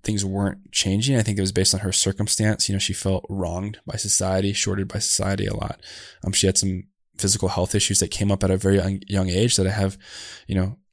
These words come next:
a lot of empathy for my mom, 'cause she had to struggle. Man, she's a fighter through and through. You know, I come from a woman that's a fighter. And, uh, same thing with my two grandparents. You know, my grandfather, he came from a family,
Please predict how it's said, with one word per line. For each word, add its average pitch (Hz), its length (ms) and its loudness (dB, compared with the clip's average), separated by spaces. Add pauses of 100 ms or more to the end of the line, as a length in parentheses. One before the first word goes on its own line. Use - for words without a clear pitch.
(120)
a 101 80 -2
lot 101 200 4
of 90 60 4
empathy 113 300 2
for 98 80 -2
my 87 100 -2
mom, 85 220 -2
'cause - 140 -6
she 104 120 2
had 95 60 2
to 92 60 -2
struggle. 113 500 0
Man, - 140 -8
she's 110 160 -2
a 107 60 -2
fighter - 560 -2
through 98 160 -2
and 98 100 -6
through. 87 300 -4
You 104 80 -8
know, 104 80 -4
I 95 80 -4
come 95 360 -6
from 101 300 -8 (340)
a 95 120 -4
woman 90 260 0
that's - 160 -4
a 104 60 -2
fighter. - 420 -6 (460)
And, 90 360 -2
uh, - 60 -6
same 95 220 0
thing 98 100 -2
with 95 80 -4
my 90 80 -4
two 98 160 -4
grandparents. 101 560 -2
You 87 80 -2
know, 87 60 -4
my 95 100 0
grandfather, 98 720 0 (280)
he 120 120 -6
came 131 240 0
from 135 340 -2
a 104 340 -6
family, 107 560 0